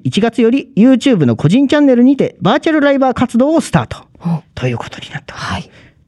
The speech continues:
Speaker 1: どうでしょう？
Speaker 2: どちらもめちゃめちゃ楽しみです。
Speaker 1: そうですね。とても興味のある内容になっております。
Speaker 2: はい。
Speaker 1: はい。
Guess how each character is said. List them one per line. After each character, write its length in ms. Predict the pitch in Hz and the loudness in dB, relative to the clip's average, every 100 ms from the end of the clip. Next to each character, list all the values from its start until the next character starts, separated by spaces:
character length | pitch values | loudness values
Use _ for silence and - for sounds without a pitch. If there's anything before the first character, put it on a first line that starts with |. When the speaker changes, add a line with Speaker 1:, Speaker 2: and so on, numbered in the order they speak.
| _ | _
Speaker 1:
ど 120 | 110 | -4
う 40 | |
で 60 | 123 | -4
し 100 | - | -6
ょ 120 | - - | -12 -20
う？ 40 | - - - | -20 -20 -4
Speaker 2:
ど 100 | 180 | -2
ち 140 | 185 | 2
ら 80 | 170 | 2
も 240 | 165 160 - _ _ | 2 0 -6 _ _
め 120 | 151 | -2
ち 80 | 170 | 2
ゃ 40 | |
め 60 | 202 | 0
ち 40 | |
ゃ 40 | 202 | 0
楽 180 | 196 185 | 0 2
し 100 | 196 | 2
み 80 | 160 | 2
で 80 | |
す。 200 | 143 - _ | 0 -8 _
Speaker 1:
そ 180 | - 131 | -6 -6
う 20 | |
で 60 | |
す 120 | 139 147 | -4 -4
ね。 280 | 135 - - - | -4 -8 -16 -4
と 100 | 120 | 0
て 100 | 135 | 2
も 200 | 120 120 - | 0 -2 -2
興 160 | 156 | 2
味 80 | 139 | 2
の 60 | 110 | 0
あ 40 | |
る 60 | 101 | -4
内 160 | - | -8
容 80 | 113 | -12
に 40 | - | -14
な 80 | |
っ 20 | - | -14
て 80 | |
お 20 | - | -14
り 60 | |
ま 80 | - | -14
す。 100 | - | -16
Speaker 2:
は 140 | - | -14
い。 200 | - - | -14 -4
Speaker 1:
は 80 | - | -2
い。 80 | - | -2